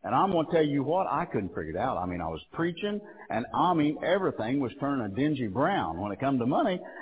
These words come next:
And, and, I, and finally, I was praying, and finally I said, "God, I don't understand. I don't understand what's going on. I'm supposed, I, I, I, am I outside your will? What, what is it that's going on?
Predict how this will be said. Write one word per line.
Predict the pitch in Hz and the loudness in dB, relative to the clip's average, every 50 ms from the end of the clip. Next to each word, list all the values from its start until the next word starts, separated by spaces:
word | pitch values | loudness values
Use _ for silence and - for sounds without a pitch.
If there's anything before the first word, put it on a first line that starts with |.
| - - | -2 2
And, | 143 147 156 | 4 4 4
and, | 147 170 170 180 | 4 2 2 2
I, | 165 180 165 - - - - | 2 2 0 0 -2 -2 2
and | 165 170 160 - | 2 2 4 4
finally, | 220 254 269 262 240 220 233 233 226 - - | 6 6 6 6 6 4 4 2 2 0 2
I | - 165 202 208 | 4 6 6 6
was | 185 - - | 4 2 2
praying, | 208 226 240 247 240 | 0 2 2 2 2
and | 196 156 - | 0 2 2
finally | - 220 233 233 214 196 | 4 4 4 4 2 2
I | 175 | 4
said, | - 196 165 143 | 2 2 6 8
"God, | 208 262 311 320 320 | 10 12 12 12 12
I | 311 320 330 320 | 12 12 12 12
don't | 311 294 302 | 12 12 10
understand. | 302 294 277 226 - - 277 294 302 311 302 | 8 6 6 2 4 4 6 6 8 8 10
I | 302 277 285 | 10 10 10
don't | 294 302 | 10 8
understand | 294 277 - - 285 294 294 262 | 6 6 6 6 6 8 8 8
what's | 269 285 277 247 240 | 8 8 6 4 6
going | 226 262 269 262 240 | 8 8 10 10 10
on. | 262 294 320 320 320 294 262 - - - - | 10 12 12 10 10 8 6 2 -2 2 6
I'm | 196 208 196 - | 6 6 6 6
supposed, | - 240 285 285 254 226 | 6 8 8 8 8 6
I, | 185 | 4
I, | 190 185 185 180 - - 165 175 - - - 156 151 | 2 2 2 0 0 -2 -4 -6 -6 -8 -8 -4 0
I, | - 190 | 2 6
am | 185 | 8
I | 190 185 226 | 10 10 10
outside | 277 311 277 - 269 269 269 240 | 10 8 6 8 8 8 8 8
your | 202 214 196 | 10 10 10
will? | 196 254 302 320 311 302 294 262 | 10 12 12 12 12 12 12 12
What, | 233 269 240 | 10 8 8
what | 226 233 285 302 | 8 8 8 8
is | 294 294 269 | 8 6 4
it | 247 269 | 4 4
that's | 254 240 202 202 214 | 2 2 4 6 8
going | 285 294 285 277 | 10 10 10 10
on? | 285 294 311 320 320 311 | 10 12 12 12 10 8